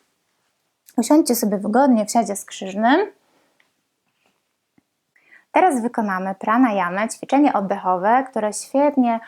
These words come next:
uspokaja zarówno oddech, jak i myśli. E, tylko jeżeli macie jakiś lekki katar nawet, e,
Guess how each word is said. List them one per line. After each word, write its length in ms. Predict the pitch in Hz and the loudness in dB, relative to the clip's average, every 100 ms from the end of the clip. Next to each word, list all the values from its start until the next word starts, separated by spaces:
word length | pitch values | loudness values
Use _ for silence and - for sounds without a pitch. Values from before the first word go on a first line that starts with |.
| - - | -20 -10
uspokaja 640 | 247 - 220 - 214 196 | -8 -6 -6 -2 -2 0
zarówno 380 | 185 202 202 190 - | -2 -4 -4 -4 2
oddech, 520 | 254 254 220 220 220 - - _ _ - | 2 4 2 2 0 -6 -20 _ _ -2
jak 280 | 208 214 - | -2 -2 -6
i 80 | 196 | -8
myśli. 680 | 185 165 - - 214 277 277 _ - - _ - | -6 -8 -8 -4 0 0 -2 _ -20 -20 _ -4
E, 480 | 202 202 196 196 196 | 0 2 0 -2 -4
tylko 280 | - 403 349 | 0 0 2
jeżeli 380 | 277 247 277 247 | 2 4 4 4
macie 340 | 240 262 240 | 2 0 2
jakiś 560 | 220 208 196 202 202 - | 2 2 0 -4 -6 0
lekki 320 | 277 - 208 | 0 -2 -10
katar 420 | - 196 - 190 | -6 -6 -4 -4
nawet, 560 | 190 190 247 320 320 - | -2 0 0 0 -2 -6
e, 280 | 220 220 214 | -4 -2 -4